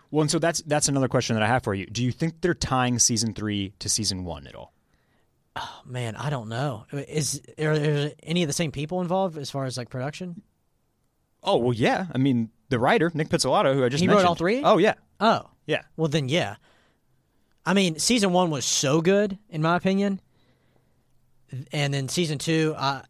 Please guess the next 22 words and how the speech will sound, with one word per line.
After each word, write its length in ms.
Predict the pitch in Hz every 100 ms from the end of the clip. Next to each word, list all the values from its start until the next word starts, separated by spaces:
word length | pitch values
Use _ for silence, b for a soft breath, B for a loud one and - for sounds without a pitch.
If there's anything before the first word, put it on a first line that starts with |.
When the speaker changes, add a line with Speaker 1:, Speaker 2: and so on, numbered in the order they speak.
| _
Speaker 2:
I'm 160 | 139 135
assuming 560 | - 147 160 160 156
the 160 | 131 131
consensus 560 | 139 - 147 147 147
was 240 | 147 135 123
that 160 | 120 - _ -
not 240 | 120 143
good. 240 | 147 165 165 _ _ _
Speaker 1:
Right. 260 | 135 117 87
But 160 | 123 143
seasons 360 | 190 165 156 147
one 160 | 190
and 80 | 170
three, 180 | 160 147
we're 220 | 135 135
now 160 | 139 151
dealing 300 | 131 135 127
with, 120 | 117
like, 120 | 107
very 200 | 95 120
similar 640 | 104 - 127 110 101 92 - _ _
themes, 840 | - - 165 139 92 78 78 -